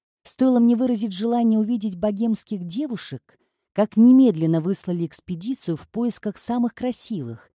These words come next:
которых предоставили мне на выбор. И должен сказать, что та, которую я выбрал, была самым прелестным из виденных мною созданий. Эту историю в газете печатать, конечно, не стоит. Скоро уже увидимся в Асгорстране.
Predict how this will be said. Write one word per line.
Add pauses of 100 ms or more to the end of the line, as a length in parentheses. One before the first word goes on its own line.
(100)
которых
предоставили
мне
на
выбор. (300)
И
должен
сказать,
что
та,
которую
я
выбрал, (440)
была
самым
прелестным
из
виденных
мною
созданий. (340)
Эту
историю
в
газете
печатать,
конечно,
не
стоит. (800)
Скоро
уже
увидимся
в
Асгорстране.